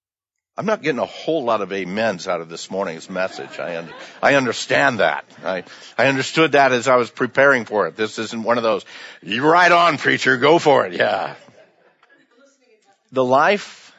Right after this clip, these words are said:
of humility and the life of submission is what kingdom living is all about.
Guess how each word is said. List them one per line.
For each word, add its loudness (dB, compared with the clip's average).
of 0
humility -2
and -8
the 0
life 2
of -4
submission -6
is -10
what -4
kingdom -4
living -6
is -8
all -6
about. -10